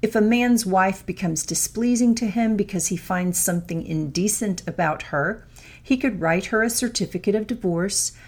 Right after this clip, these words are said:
and send her away from his house. And this left the woman in a vulnerable position.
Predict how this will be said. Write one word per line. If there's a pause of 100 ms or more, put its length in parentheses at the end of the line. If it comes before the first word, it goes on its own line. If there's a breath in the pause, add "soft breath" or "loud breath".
(240 loud breath)
and
send
her
away
from
his
house. (920)
And
this
left
the
woman
in
a
vulnerable
position.